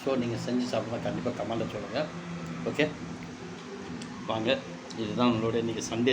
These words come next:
ஸ்பெஷலோட பதிவு. கண்டிப்பா பிடிச்சிருந்தா லைக் பண்ணுங்க, கமெண்ட் பண்ணுங்க, மறக்காம சப்ஸ்கிரைப் பண்ணுங்க, மறக்காம ஷேர் பண்ணுங்க. மீண்டும் அடுத்த பதிவு சந்திக்கும் வரை உங்களோட உங்கள் நண்பன் நைன் ஃபோர் சிக்ஸ் எயிட்.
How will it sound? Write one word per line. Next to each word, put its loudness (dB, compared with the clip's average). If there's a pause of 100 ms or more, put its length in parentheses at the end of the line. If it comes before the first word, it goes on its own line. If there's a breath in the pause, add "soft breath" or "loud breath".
ஸ்பெஷலோட 0 (160)
பதிவு. 4 (180)
கண்டிப்பா 4
பிடிச்சிருந்தா 0
லைக் 0
பண்ணுங்க, 0
கமெண்ட் 0
பண்ணுங்க, 4
மறக்காம 2 (220)
சப்ஸ்கிரைப் 2
பண்ணுங்க, 0 (260)
மறக்காம 4 (120)
ஷேர் 6
பண்ணுங்க. 2 (160)
மீண்டும் 6
அடுத்த 2
பதிவு 2
சந்திக்கும் 2
வரை 2 (640)
உங்களோட 8 (120)
உங்கள் 0
நண்பன் 0
நைன் -2
ஃபோர் -2
சிக்ஸ் -4
எயிட். -4